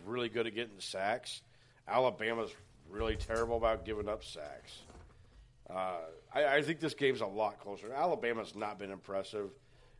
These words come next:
They've, they just kinda squeaked by Arkansas last week. I think Tennessee's still a decent team. I, I don't know if Tennessee can win, but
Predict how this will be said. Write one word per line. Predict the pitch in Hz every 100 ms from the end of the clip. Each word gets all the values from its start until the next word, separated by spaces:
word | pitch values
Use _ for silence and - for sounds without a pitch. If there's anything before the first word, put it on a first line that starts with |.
| -
They've, | 113 107 120 - - - - - -
they | 123
just | 120 147 -
kinda | 143 123
squeaked | - - 135 - 123
by | 117 113 107 104
Arkansas | 110 113 104 - 98 87
last | 104 123 120 -
week. | 127 123 117 - _ _ - _ _ _ -
I | 127
think | 147
Tennessee's | - 127 113 - 110 -
still | 127 110
a | 87 -
decent | 107 104 101 95
team. | - 101 101
I, | 127
I | 156 151
don't | 151 127
know | 117
if | -
Tennessee | 101 107 - 110
can | - 90
win, | 95 110 123 127 - _ _ _ -
but | 107 -